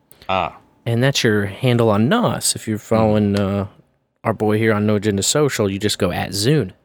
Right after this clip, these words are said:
Speaker 2: Z O O N.
Speaker 1: Correct.
Speaker 2: Uh, where does the Zune come from?
Speaker 1: That is a, uh, originally first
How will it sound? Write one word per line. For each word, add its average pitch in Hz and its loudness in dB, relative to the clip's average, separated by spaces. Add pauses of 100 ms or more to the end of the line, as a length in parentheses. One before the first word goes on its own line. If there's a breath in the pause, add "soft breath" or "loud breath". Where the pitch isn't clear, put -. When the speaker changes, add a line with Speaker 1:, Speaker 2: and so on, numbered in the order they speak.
Speaker 2:
Z 120 2
O 110 4
O 104 0
N. 139 2 (520)
Speaker 1:
Correct. - -2 (200)
Speaker 2:
Uh, 113 0
where 139 0
does 175 0
the 160 -2
Zune 170 0
come 101 -4
from? - -18 (500)
Speaker 1:
That 113 0 (120)
is 87 -2
a, 78 -2 (420)
uh, - -8
originally 95 -2 (840 soft breath)
first 120 0